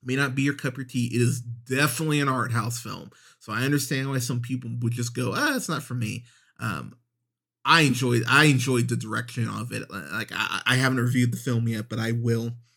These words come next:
here, here at some point in the next, uh, week or so. But I enjoyed, I enjoyed the direction of it. So I'm, yeah, I think it's Chloe Zhao's to lose. I think it's Chloe Zhao's to lose. So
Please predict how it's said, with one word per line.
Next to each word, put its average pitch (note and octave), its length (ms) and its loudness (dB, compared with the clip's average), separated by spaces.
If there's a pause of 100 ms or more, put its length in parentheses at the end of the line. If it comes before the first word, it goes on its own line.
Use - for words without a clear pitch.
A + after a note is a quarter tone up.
(540)
here, A#2+ 380 0 (400)
here B2+ 100 0
at A#2+ 80 0
some A#2+ 220 2
point A#2 480 0
in A#2 200 2
the A2+ 60 0
next, - 220 -8
uh, A2 120 -2
week A#2+ 200 0
or A#2+ 60 -2
so. A2+ 300 -4 (640)
But B2+ 340 -2 (160)
I G#3+ 140 4
enjoyed, C3 460 4
I E3+ 120 8
enjoyed D3 380 4
the B2 80 -2
direction A#2 400 -2
of A2 80 -2
it. A2 200 -4
So A#2+ 260 -2
I'm, D3 260 2 (840)
yeah, B2 320 0
I - 60 -12
think D3 100 2
it's D3 100 0
Chloe C#3 220 0
Zhao's A#2+ 360 -2
to A#2+ 60 -6
lose. A2+ 360 -12 (120)
I B2+ 80 -12
think C3 160 -6
it's A#2+ 80 -6
Chloe B2 220 -4
Zhao's A2+ 320 -8
to A#2 60 -16
lose. - 300 -20
So - 220 -16